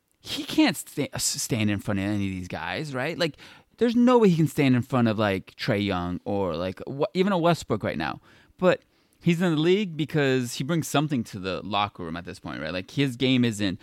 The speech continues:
like, Ro-, R-, Rondo, same thing. He's not st-, stopping anybody. But they're smart enough to understand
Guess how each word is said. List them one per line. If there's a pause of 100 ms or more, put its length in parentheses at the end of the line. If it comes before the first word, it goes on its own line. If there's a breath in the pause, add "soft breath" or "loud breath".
(100 loud breath)
like, (280 loud breath)
Ro-,
R-,
Rondo,
same
thing.
He's
not
st-,
stopping
anybody. (720)
But
they're
smart
enough
to
understand